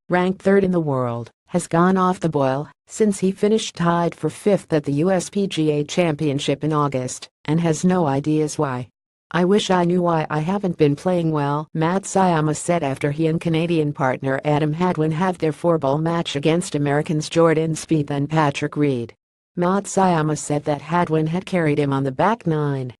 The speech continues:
as the international duo surrendered a two-up lead over the final four holes. "Yesterday I drove it well, but today I was all over the place," said Matsuyama,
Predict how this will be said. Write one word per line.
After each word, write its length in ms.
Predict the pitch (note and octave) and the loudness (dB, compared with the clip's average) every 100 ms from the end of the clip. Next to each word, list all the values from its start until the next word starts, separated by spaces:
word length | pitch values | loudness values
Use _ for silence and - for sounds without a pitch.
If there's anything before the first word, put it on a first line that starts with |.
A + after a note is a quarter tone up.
| _ | _
as 140 | F3 E3+ | -6 -2
the 200 | D#3 F3 | 0 0
international 680 | F#3+ F#3 E3+ G3+ - E3+ | 2 2 2 -2 0 -2
duo 400 | D#3 D3 C3+ C#3 | 0 0 2 0
surrendered 540 | D3 D#3+ D3+ F3 D#3 D3+ | -2 -2 0 0 0 -2
a 60 | |
two-up 400 | - - G3+ A#3+ | -6 0 0 2
lead 200 | A3+ F#3 | 2 2
over 220 | D#3+ D3+ | 2 0
the 100 | C#3+ | -2
final 340 | C#3 D#3+ D#3 D#3+ | -2 -2 0 -2
four 280 | - E3 F3 | 2 4 4
holes. 560 | D3+ C#3+ A#2 A2+ - _ _ _ _ | 2 0 -2 -8 -12 _ _ _ _
"Yesterday 600 | F3+ F#3+ F#3 E3 E3 D#3+ | 2 2 4 0 2 2
I 120 | D3+ D3 | 0 2
drove 380 | F3 F#3 F3+ | 4 4 4
it 120 | F3+ - | 0 2
well, 400 | E3+ D3+ D3 D#3 _ | 2 2 0 -6 _
but 200 | - D#3 | -2 0
today 280 | F3+ G3 F#3 | 0 2 2
I 120 | D#3+ | 2
was 200 | D3+ D3+ | 0 0
all 220 | E3+ F#3 | 0 2
over 200 | F#3+ E3 | 2 0
the 100 | D3 | -2
place," 560 | - E3+ D#3+ C#3+ - - | 0 2 2 2 -4 -16
said 280 | - - C#3 | -14 -4 -2
Matsuyama, 840 | C3 C3 C3 - D#3 C#3+ C#3+ C3+ | 0 -2 -4 -4 -2 -2 -2 -4